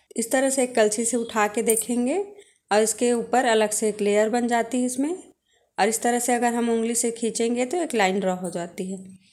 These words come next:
तो यही इसकी पहचान है, इतना ही गाढ़ा हमें उतारना है इसे। एक पॉलीथीन में हम इस, इसको डालते जाएंगे और इस तरह चम्मच के उल्टे साइड से इसे हम फैलाते जाएंगे। तो जिस तरह से डोसा बनाते हैं ना हम, बिल्कुल वैसे ही हल्का हल्का सा इसे फैलाते जाना है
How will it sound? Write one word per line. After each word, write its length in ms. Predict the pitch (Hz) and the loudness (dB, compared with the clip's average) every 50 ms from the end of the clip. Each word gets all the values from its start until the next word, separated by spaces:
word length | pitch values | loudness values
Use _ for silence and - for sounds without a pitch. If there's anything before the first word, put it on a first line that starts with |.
| _ _ _ _ _ - - | _ _ _ _ _ -4 0
तो 140 | 208 214 | 2 2
यही 240 | 226 226 220 233 247 | 2 2 2 2 0
इसकी 220 | 254 247 - - 262 | 0 -2 -2 -2 -2
पहचान 500 | 254 247 233 226 - 214 208 208 220 233 | -2 0 -2 0 2 2 2 2 0 0
है, 100 | 269 311 | -2 -4
इतना 220 | 269 - - 214 | -4 -2 0 0
ही 260 | 214 220 226 233 226 226 | 2 2 2 0 0 -2
गाढ़ा 320 | 220 214 214 196 190 196 208 | -2 0 0 0 0 0 0
हमें 240 | 214 220 220 214 208 | -2 0 0 0 -2
उतारना 420 | 190 202 190 180 175 180 208 226 | 0 0 0 -2 0 0 -2 -2
है 120 | 240 254 | -2 -2
इसे। 260 | 254 254 - 285 311 330 - - _ _ _ - | -2 -2 -4 -4 -4 -6 -8 -14 _ _ _ -4
एक 180 | - 226 - - | -4 -4 0 2
पॉलीथीन 480 | 226 208 208 220 233 233 233 254 254 254 | 2 4 4 2 0 0 0 0 2 2
में 300 | 254 254 262 349 403 339 | 2 2 2 2 2 0
हम 280 | 254 233 226 220 214 | 0 -2 0 0 0
इस, 200 | 208 202 - - - - - - _ - | 0 -2 -4 -8 -10 -16 -20 -18 _ -8
इसको 220 | 190 185 - - 190 | -8 -6 -4 -2 0
डालते 360 | 190 180 170 175 180 - 240 | 0 2 0 0 -2 -2 -2
जाएंगे 440 | - 247 247 247 247 247 254 277 349 349 - - - _ _ _ _ - | 0 0 0 0 0 0 0 -2 -4 -6 -10 -20 -20 _ _ _ _ -2
और 100 | 180 180 | 0 0
इस 180 | 214 220 - - | 0 0 -2 -2
तरह 260 | 240 233 240 247 262 | 0 2 2 2 2
चम्मच 340 | 254 220 208 208 214 226 214 | 2 0 0 0 0 0 0
के 100 | - 254 | 0 0
उल्टे 280 | 226 214 202 202 220 226 | 0 0 0 0 -2 -2
साइड 260 | 220 233 220 220 208 | 0 0 0 0 0
से 140 | - - 214 | 0 0 0
इसे 200 | 214 214 - 226 | 0 0 -2 -2
हम 140 | 226 269 339 | -2 -4 -4
फैलाते 500 | - - 247 214 202 175 160 - - 170 | -2 -2 0 0 0 0 -2 -4 -6 -6
जाएंगे। 320 | 160 170 165 190 190 190 185 - - - - - - - - _ _ _ - | -6 -4 -4 -6 -6 -8 -10 -14 -16 -12 -12 -12 -12 -14 -20 _ _ _ -6
तो 80 | - 190 | -6 -2
जिस 220 | 170 214 220 220 | -2 -2 -2 0
तरह 160 | - 220 226 220 | 0 0 2 2
से 140 | 220 247 220 | 0 0 0
डोसा 300 | 220 208 202 202 226 220 | 0 0 0 0 0 0
बनाते 400 | 226 226 220 208 202 202 - 240 | 2 2 2 2 0 0 -2 -2
हैं 80 | 254 269 | 0 0
ना 120 | 294 339 | 0 0
हम, 200 | 359 349 302 247 | 0 -2 -2 -2
बिल्कुल 300 | 220 220 190 - - 226 | -2 -2 -4 -2 -2 0
वैसे 280 | 220 208 196 196 - 196 | 0 2 0 2 0 0
ही 140 | 202 226 226 | 0 0 0
हल्का 300 | 220 208 196 190 - 226 | 0 -2 -2 -2 -2 -2
हल्का 220 | 226 208 208 - 214 | 0 -2 -2 -2 -4
सा 140 | - - 208 | -2 -2 -2
इसे 180 | 214 214 - 247 | -2 -2 -4 -6
फैलाते 480 | 247 - 214 185 180 165 165 - 196 | -4 -4 -4 -2 -2 -4 -4 -4 -4
जाना 260 | 190 226 220 220 233 233 | -2 -2 -2 -2 -2 -4
है 200 | 220 254 285 302 | -4 -4 -6 -6